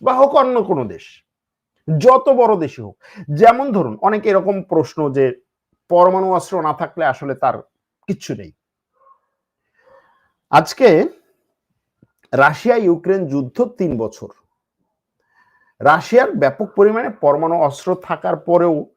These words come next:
ইউক্রেন কি চুপ করেছিল? সে কিন্তু রাশিয়ার বিরুদ্ধে যতটুকু সম্ভব তার পক্ষে সে লড়াই করেছে। হ্যাঁ, সেই ক্ষেত্রে বলতে পারেন যে ইউক্রেনের পিছনে এই দেশ ছিল, সেই দেশ ছিল।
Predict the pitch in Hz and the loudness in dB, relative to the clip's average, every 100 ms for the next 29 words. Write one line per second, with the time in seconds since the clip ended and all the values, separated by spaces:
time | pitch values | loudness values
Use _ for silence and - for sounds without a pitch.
0 | _ _ - 156 160 202 202 202 220 214 | _ _ -6 -4 -2 -2 -4 -6 -8 -10
1 | _ _ _ - 226 - 269 262 262 - | _ _ _ -6 -6 -2 0 0 -2 -6
2 | 214 92 _ _ _ _ _ _ _ _ | -8 -10 _ _ _ _ _ _ _ _
3 | _ _ _ _ _ _ _ _ _ _ | _ _ _ _ _ _ _ _ _ _
4 | _ - - 208 233 240 220 170 - 190 | _ -16 -4 -4 -4 -6 -2 -2 -2 -6
5 | 151 151 165 139 226 330 _ _ _ _ | -4 -4 -4 -2 -4 -4 _ _ _ _
6 | - 127 107 104 165 165 208 254 254 247 | -16 -14 -12 0 0 2 0 -2 -6 -6
7 | - 151 151 185 - 143 123 131 - 202 | -4 -4 -2 -4 -4 -6 -6 -12 -12 -12
8 | 151 117 98 92 87 - _ _ _ _ | -6 -4 -4 -8 -20 -20 _ _ _ _
9 | - _ 240 139 - 208 220 220 214 214 | -20 _ 2 2 0 0 2 0 0 0
10 | 185 208 190 175 170 160 160 156 170 170 | 2 0 2 0 0 0 0 0 -2 -2
11 | 165 156 170 156 156 156 160 - - 151 | -4 -6 -4 -2 -2 -2 -4 -6 -8 -4
12 | 151 - 151 147 147 - - 151 | -4 -4 -6 -4 -6 -6 -6 -6